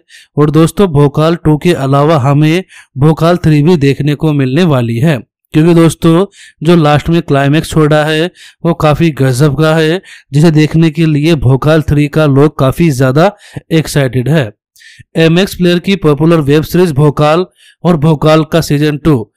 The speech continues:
रिलीज काफी समय हो गए जब रिलीज हो चुका था। भोकाल टू में पुलिस वाले के अंदाज में बेहद दबंग और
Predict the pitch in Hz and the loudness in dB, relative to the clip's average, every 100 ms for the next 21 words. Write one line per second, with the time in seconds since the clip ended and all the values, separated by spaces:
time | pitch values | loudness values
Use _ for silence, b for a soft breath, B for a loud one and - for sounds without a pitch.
0 | _ - 131 160 160 151 147 165 170 165 | _ -10 -4 -2 -2 -2 -2 -2 -2 0
1 | 160 139 160 156 160 180 _ 123 139 131 | 0 0 0 0 -4 -6 _ -4 -2 0
2 | 139 127 127 147 156 160 156 160 160 185 | 0 0 0 0 -2 -2 0 0 0 -4
3 | _ B B B B 139 151 160 185 180 | _ B B B B 0 2 2 0 2
4 | 170 180 175 165 165 156 156 156 175 - | 0 0 0 0 2 2 0 0 -2 -4
5 | 139 139 147 151 170 135 120 131 160 120 | -4 0 0 0 -2 -2 -2 0 0 0
6 | 139 151 160 | -2 0 2